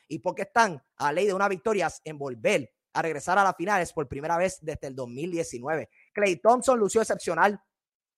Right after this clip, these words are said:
debido a que se fue con diecinueve puntos, siete rebotes, tres asistencias, pero entonces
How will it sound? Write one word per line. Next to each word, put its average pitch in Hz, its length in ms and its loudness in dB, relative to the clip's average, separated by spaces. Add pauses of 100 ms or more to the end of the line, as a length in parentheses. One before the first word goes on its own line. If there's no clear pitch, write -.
(100)
debido 175 400 2
a 220 60 6
que 202 100 -4
se 165 140 -6
fue 208 80 -2
con 262 100 4
diecinueve 202 380 -2
puntos, 175 420 -6 (240)
siete 247 300 2
rebotes, 220 520 2
tres 226 180 2
asistencias, 214 580 -2 (160)
pero 156 120 -6
entonces 151 600 -6